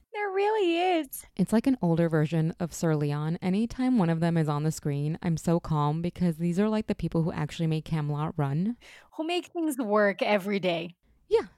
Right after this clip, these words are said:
Speaker 2: they're the functioning parts of Camelot that aren't a complete disaster. But Merlin exits and gives them this look of, like, "Everything's fine," and then gets out of sight and panics.
Speaker 1: Also just saying, "Hey, I found the book that I was looking for."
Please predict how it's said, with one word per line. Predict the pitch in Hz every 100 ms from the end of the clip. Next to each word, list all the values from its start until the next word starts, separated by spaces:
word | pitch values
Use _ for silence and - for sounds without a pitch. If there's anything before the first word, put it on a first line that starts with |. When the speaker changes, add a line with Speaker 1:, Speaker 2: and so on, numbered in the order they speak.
| _ 226
Speaker 2:
they're | 214
the | 208 214
functioning | 370 339 247 190
parts | - 170
of | 170
Camelot | - 175 170 170
that | 185 175
aren't | 180 196
a |
complete | 220 208 220
disaster. | 226 226 302 294 - 156 - - - -
But | - -
Merlin | 208 240 247 233 214 -
exits | 226 196 208 196 -
and | 202 196
gives | 196
them | 214 202
this | -
look | 214 202
of, | 180
like, | 180 -
"Everything's | 349 403 403 370
fine," | - 427 359 262 247 240 - _ -
and | 220 202 196 190 - _ -
then | 208 196
gets | 190
out | 185
of | 170
sight | - 165 160
and | 170 156
panics. | 160 143 160 - - _ _ _ _ _
Speaker 1:
Also | 240 226 220 233 202
just | 196 233 -
saying, | 220 214
"Hey, | 214 330
I | 294 285
found | - 302 320
the | 269
book | 294 262 - - _
that | 247 226
I |
was | 220 226
looking | 247 233
for." | - 190 180